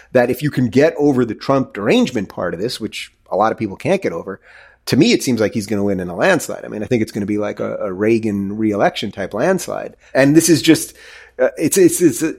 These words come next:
it's a sad moment, I would say, for the Democrats because they've chosen, they've made it clear they're gonna go down with the Democratic Socialists. So I think the Democratic Party, what, the real story here is not Trump being reelected.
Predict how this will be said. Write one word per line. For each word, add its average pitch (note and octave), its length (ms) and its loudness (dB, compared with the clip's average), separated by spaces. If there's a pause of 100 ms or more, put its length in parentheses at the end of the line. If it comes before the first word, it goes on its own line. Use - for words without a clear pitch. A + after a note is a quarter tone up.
it's D3 200 -2
a C#3 40 4
sad F#3 460 2
moment, D3+ 300 2
I A2 60 2
would G#2 140 -2
say, G#2+ 280 0
for A2 200 -6
the G2 100 -4
Democrats C3 680 0
because G2+ 800 -4 (760)
they've B2 240 2
chosen, G#2+ 640 2
they've G#2+ 180 -2
made C3 160 2
it C#3+ 120 -2
clear F#3 340 -2
they're A2 160 0
gonna C3 160 2
go C3 160 2
down B2 280 0
with A2+ 120 0
the A2+ 60 -6
Democratic G#2 520 -2
Socialists. - 640 -10
So D3 140 4
I D3 100 2
think E3 180 2
the C3 80 0
Democratic C#3+ 560 2
Party, C3+ 400 0
what, G#2+ 240 -10
the B2 80 -2
real F#3+ 260 2
story A#2+ 440 0
here G2 180 -4
is F#2 100 -8
not A2+ 260 -2
Trump A2 220 -2
being G2 240 -2
reelected. F2+ 640 -8